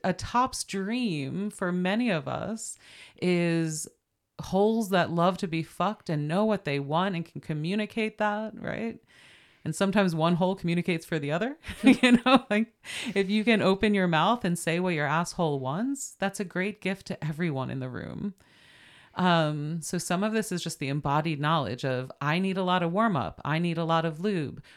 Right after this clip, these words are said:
When my ass is opening up, this is what it needs. This is the kind of penetration it likes. This is the kind of size it likes.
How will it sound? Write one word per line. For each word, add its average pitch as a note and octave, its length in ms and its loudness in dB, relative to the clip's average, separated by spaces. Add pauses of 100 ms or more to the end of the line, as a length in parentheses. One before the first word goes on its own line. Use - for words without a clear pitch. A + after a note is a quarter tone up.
(100)
When D3 180 -2
my E3 180 2
ass E3 260 0
is E3 140 -4
opening D#3+ 400 -2
up, D#3+ 280 -2
this D#3+ 200 -4
is D3+ 140 -6
what D3 180 -2
it - 120 -6
needs. C#3+ 640 -2
This D#3+ 200 -6
is E3 140 -6
the D#3 100 -8
kind D#3+ 220 -2
of D#3 80 -8
penetration F3 640 -6
it C#3 160 -6
likes. C#3 320 -8
This - 220 -10
is F3 100 -6
the E3 100 -6
kind E3+ 240 -4
of E3 100 -6
size G#3+ 600 -6
it - 200 -8
likes. - 560 -12